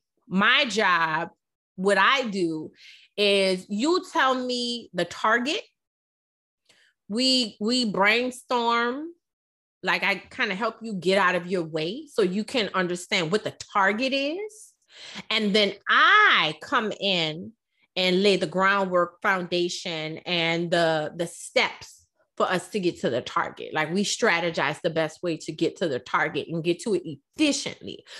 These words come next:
so that now the target is not moved. We don't have to come back to the target.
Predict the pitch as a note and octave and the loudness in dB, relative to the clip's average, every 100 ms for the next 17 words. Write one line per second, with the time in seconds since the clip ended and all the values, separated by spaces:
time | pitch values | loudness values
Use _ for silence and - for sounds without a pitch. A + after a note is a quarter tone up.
0 | - - G3+ F#3 F3 G3 A#3 G#3+ F3 E3+ | -6 2 4 4 2 4 4 4 2 0
1 | - G#3 G3 D#3+ E3 E3+ F#3+ C#3+ D#3+ G3+ | 2 2 2 -4 -6 -4 -2 -2 -2 -2
2 | C4+ C4+ C4 C4 B3+ B3+ - - F#3+ F#3+ | -2 -2 -2 -4 -6 -10 -20 -8 -2 0
3 | F#3+ F#3 G#3 F#3+ G3+ B3 G#3 G3 G#3+ G3 | 0 -6 -6 -2 -2 -2 -4 -2 0 0
4 | F#3+ | 0